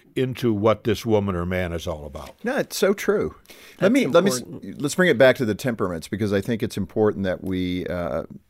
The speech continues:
Speaker 2: get a basic understanding that our spouse's temperament can help de-escalate conflict. I mean, it gives you a framework for understanding triggers and other things.
Speaker 1: Here's the key, and I'm so glad you asked that question,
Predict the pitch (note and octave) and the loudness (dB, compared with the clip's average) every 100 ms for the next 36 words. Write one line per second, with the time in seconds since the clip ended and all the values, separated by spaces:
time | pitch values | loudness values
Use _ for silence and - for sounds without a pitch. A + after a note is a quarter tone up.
0 | - G#2+ A2 E2+ A2+ A#2+ G#2+ F#2+ F2+ E2+ | -10 2 2 4 2 4 -2 -2 -4 -6
1 | - F#2 F2+ F2+ F2 F2+ - A2 A#2 A2+ | -4 -4 -2 -4 -4 -4 0 4 4 2
2 | G2 - - - F#2+ D#2+ - - F2+ F2 | -8 -8 -8 -6 -4 -6 -6 -6 -6 -2
3 | G2+ F#2 - - - _ _ F2 C#3+ F#3+ | -2 -4 -8 -20 -20 _ _ -2 4 6
4 | A#2+ G2+ - F#2 E2 - G2 E2+ - - | 6 4 -2 -2 -2 -2 -4 -4 -6 -10
5 | - F#2+ G#2 G2+ A2+ B2+ C#3+ C#3 B2+ G#2 | -6 -4 -2 -2 0 2 2 4 4 2
6 | - - C#3 C#3+ C#3 G#2+ F#2 E2+ - - | -2 0 2 4 4 2 2 0 -6 -20
7 | - _ - A#2 A2 G#2+ G#2 - A2 G2+ | -20 _ -8 0 2 0 -2 -2 0 2
8 | G2+ F#2 - G#2+ G2 G2+ F#2+ F#2+ F#2 E2+ | 0 -2 2 2 2 0 0 -2 -2 -4
9 | - C3+ A#2+ D3 D#3+ - A2+ - - G2+ | -4 0 4 4 2 0 -8 -6 -2 -2
10 | D2+ F#2+ G#2 - D3 E3+ C3+ A#2+ A2 G#2 | 0 -2 -2 4 4 6 6 6 6 6
11 | F#2+ G2+ - F#2+ - G#2 F#2 - D2 | 6 4 2 0 2 0 0 -4 -16